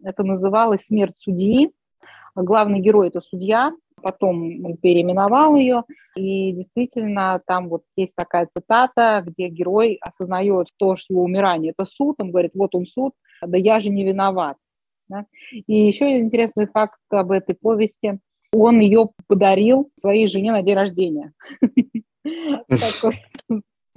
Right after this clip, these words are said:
подарок в духе Толстого. Но на самом деле обернулась очень для нее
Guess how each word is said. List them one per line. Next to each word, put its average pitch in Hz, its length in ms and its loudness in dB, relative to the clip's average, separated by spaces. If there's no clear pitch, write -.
подарок 202 460 -2
в 185 160 -14
духе 208 240 -6
Толстого. 262 800 -4
Но 233 320 0
на 226 320 -6
самом 202 300 -12
деле 220 300 -8
обернулась 214 720 0
очень 202 600 0
для 190 140 -2
нее 208 300 4